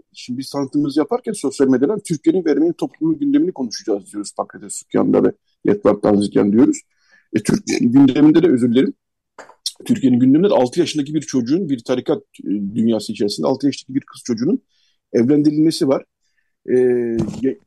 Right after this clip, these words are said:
geçmiş zamanda. E, o kız çocuğu büyümüş ve dava açmış, e, kendisini evlendirenlere. E, bir cinsel sömürü de burada söz konusu.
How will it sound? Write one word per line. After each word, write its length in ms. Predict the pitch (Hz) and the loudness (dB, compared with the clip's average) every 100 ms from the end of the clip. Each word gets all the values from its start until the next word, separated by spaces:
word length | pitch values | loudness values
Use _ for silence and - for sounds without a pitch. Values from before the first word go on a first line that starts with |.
| 113 | -6
geçmiş 380 | 117 - 120 | -6 -6 -10
zamanda. 520 | - 113 107 107 202 - | -6 -6 -4 -4 -4 -4
E, 260 | 104 123 120 | -4 -2 0
o 140 | 120 | -2
kız 140 | - | -4
çocuğu 300 | 131 135 131 | -4 -2 -2
büyümüş 380 | 131 131 156 - | 2 2 2 -2
ve 80 | 156 | -2
dava 280 | 131 123 - | 0 0 -2
açmış, 400 | - - 175 - | -2 -14 -16 -16
e, 40 | 113 107 | -20 -20
kendisini 420 | 113 110 - 104 | -20 -16 -12 -6
evlendirenlere. 840 | 107 110 107 107 107 104 110 165 _ _ _ _ _ - | -4 -4 -6 -4 -4 0 0 0 _ _ _ _ _ 0
E, 60 | 113 113 110 110 107 101 87 76 65 52 50 - - | 4 6 6 4 4 4 2 -2 -4 -6 -12 -10 -4
bir 140 | 104 - - | -4 -4 -4
cinsel 360 | 117 110 143 | 2 4 4
sömürü 320 | 135 135 135 135 | 4 6 6 8
de 60 | |
burada 180 | 113 104 | 4 2
söz 220 | - 127 | 0 -2
konusu. 480 | - 104 101 - - | 0 0 2 0 0